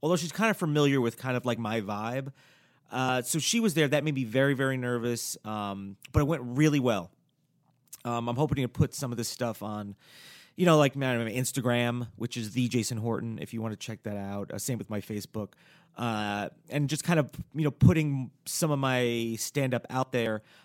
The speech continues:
Um, I am doing another booked show, uh, at Flappers in Burbank on October eleventh at, I think, eight o'clock. Uh, I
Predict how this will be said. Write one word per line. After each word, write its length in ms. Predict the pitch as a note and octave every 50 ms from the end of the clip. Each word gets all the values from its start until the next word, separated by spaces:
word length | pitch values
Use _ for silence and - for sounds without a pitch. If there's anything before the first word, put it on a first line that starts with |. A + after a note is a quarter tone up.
| _ _
Um, 260 | A#2+ C3+ C3+ C3+ C3+ -
I 120 | D3 D#3
am 260 | - - F#3+ G#3+ G#3+
doing 480 | F#3+ F3+ F#3+ F#3+ F#3 F#3 F3+ E3+ D3 - - _ _ _ _ -
another 260 | B2 C3 E3 F#3 G3+ F3+
booked 260 | C#3+ F3 F#3 - -
show, 460 | - - F3 E3 E3 E3 D#3+ D#3 C#3+ - _ _ _ _ _ _ -
uh, 400 | A2 A2+ A2 G#2 F2 C2+ B1 B1+ - - -
at 460 | B2 B2 A#2+ A2+ - _ - - - - _
Flappers 580 | - - E3 D#3+ F3 E3+ - F3 E3+ E3 D3 -
in 220 | - B2 A#2+ A2
Burbank 720 | - - D3+ E3 E3+ - E3+ D#3+ D#3 D#3 D#3 - - - - _ _ _ _ _ _ _ _ _
on 220 | - A2+ A2+ A2+ -
October 640 | - A#2+ A#2+ - - - D3 D3+ D3 C3 C#3+ C3+ B2
eleventh 580 | C3 C#3+ F3 F#3 E3 F#3+ F#3 F3+ - - - _ _ _ _ _ _ -
at, 220 | - A2+ A2+ - - A#2+
I 40 |
think, 180 | - B2+ A#2+ -
eight 160 | - C#3 C3 C3+
o'clock. 560 | - - - F3 F3 F3 F3+ E3+ - - - _ _ _ _ _ _ _ -
Uh, 260 | A#2+ A#2 A2+ G#2+ -
I 220 | - A#2 B2 A2+